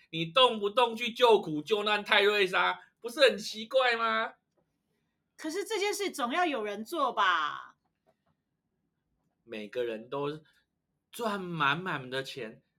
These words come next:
Speaker 1: 哪里还有苦难可以让你救啊？
Speaker 2: 你这个会被讲成功神学，我跟你讲。
Speaker 1: 啊，我没有说我是成功神学啊，我只跟你讲我在圣经里面看到彼得是这样信主的嘛，难道不是吗？来来来，去翻圣经，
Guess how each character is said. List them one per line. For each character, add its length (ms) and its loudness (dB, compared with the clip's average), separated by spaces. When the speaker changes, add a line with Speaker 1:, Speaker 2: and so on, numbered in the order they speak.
Speaker 1:
哪 280 -2
里 200 -2
还 140 0
有 180 0
苦 360 -20
难 300 -6
可 140 -8
以 60 -6
让 180 -8
你 180 -20
救 360 -6
啊？ 120 -18
Speaker 2:
你 120 -18
这 100 -16
个 160 -4
会 120 -10
被 120 -10
讲 200 -16
成 180 -20
功 140 -18
神 240 -20
学， 140 -20
我 100 -20
跟 100 -20
你 80 -20
讲。 160 -20
Speaker 1:
啊， 160 -12
我 140 -8
没 100 -10
有 80 -8
说 140 -6
我 40 -4
是 60 -10
成 140 -14
功 160 -12
神 200 -14
学 160 -12
啊， 220 -12
我 120 -6
只 140 -12
跟 120 -8
你 120 -8
讲 180 -10
我 80 -12
在 120 -10
圣 340 -4
经 120 -12
里 80 -16
面 140 -10
看 260 -4
到 240 -4
彼 220 0
得 180 6
是 160 4
这 80 -2
样 160 8
信 300 0
主 160 0
的 160 6
嘛， 280 0
难 120 0
道 140 4
不 120 -2
是 200 -6
吗？ 240 -2
来 140 2
来 120 0
来， 80 2
去 100 -4
翻 200 2
圣 180 -2
经， 260 -4